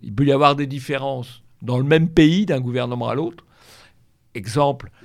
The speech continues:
euh, il rentrait beaucoup moins d'immigrés quand monsieur Salvini était ministre de l'Intérieur que maintenant qu'on a une coalition de centre-gauche. Euh, exemple aussi que je trouve très intéressant, c'est la différence de situation entre la Suède et le Danemark,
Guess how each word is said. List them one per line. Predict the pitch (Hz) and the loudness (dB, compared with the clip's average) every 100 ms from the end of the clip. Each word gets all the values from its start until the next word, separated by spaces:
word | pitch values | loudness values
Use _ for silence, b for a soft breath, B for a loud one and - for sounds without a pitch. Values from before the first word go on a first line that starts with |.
| b b - | b b -8
euh, | 131 123 120 113 110 110 | -4 -2 -4 -6 -8 -6
il | 139 | -4
rentrait | 123 139 127 135 | -2 -2 0 0
beaucoup | 127 131 135 | 0 -4 -4
moins | 135 131 | -2 -2
d'immigrés | 120 123 117 131 135 131 127 b b - | -2 -4 0 4 4 2 -2 b b -8
quand | 120 | -6
monsieur | 120 123 127 | -4 -4 -2
Salvini | 135 127 117 127 139 135 | -2 -2 -2 -2 0 0
était | 123 123 | 0 0
ministre | 117 120 117 123 | 0 -2 -2 -2
de | |
l'Intérieur | 123 113 123 117 127 127 127 107 - b - | -4 -4 -6 -4 -2 -2 -4 -6 -14 b -8
que | 120 | -4
maintenant | 117 120 135 135 131 | -4 -4 0 2 2
qu'on | 113 110 | 0 0
a | |
une | 113 113 | 0 0
coalition | 117 110 107 - 123 117 | -2 -2 -4 -8 -8 -8
de | 104 | -12
centre-gauche. | 113 113 123 139 190 247 - - B B B B B - | -12 -10 -8 -2 -2 -2 -10 -16 B B B B B -2
Euh, | 151 147 - | 0 0 0
exemple | 170 139 180 180 160 | -2 0 0 0 -2
aussi | 156 214 | -4 -4
que | 160 | -4
je | 139 | -4
trouve | 156 180 - | -4 -8 -4
très | 175 151 | -2 0
intéressant, | 147 131 120 139 185 202 262 b b b b - | 0 -4 -4 -4 -6 -8 -10 b b b b -6
c'est | 170 | 0
la | 160 147 | 2 2
différence | 170 - 165 180 143 | -2 0 2 2 0
de | 131 | -4
situation | 143 127 143 139 127 - 156 123 | -6 -4 2 2 2 -4 -4 -4
entre | 120 123 | -4 -4
la | 120 | -4
Suède | - 147 123 | -4 -4 -4
et | 117 | -4
le | |
Danemark, | 117 113 139 139 - - | -6 -4 0 -2 -2 -20